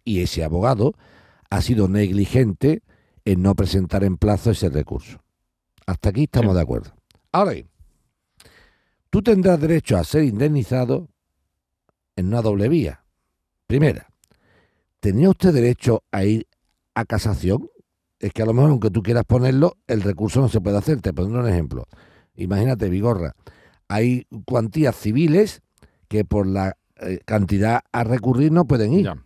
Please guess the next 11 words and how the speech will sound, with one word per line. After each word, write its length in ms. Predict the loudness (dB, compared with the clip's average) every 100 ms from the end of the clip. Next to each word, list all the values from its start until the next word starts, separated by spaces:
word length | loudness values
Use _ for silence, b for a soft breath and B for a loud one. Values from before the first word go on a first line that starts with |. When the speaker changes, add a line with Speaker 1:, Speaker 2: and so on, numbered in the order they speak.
| -12
Speaker 1:
Si 120 | -4
no 160 | -2 0
superan 380 | -2 0 0 0
ciento 280 | -2 -4 -2
cincuenta 460 | 0 0 0 0
mil 180 | 0 0
euros, 260 | 2 4 2
no 160 | 0
puedes 200 | 0 0
recurrir. 480 | -2 -2 0 -2 -2 _
Entonces, 580 | -14 -8 -6 -4 -6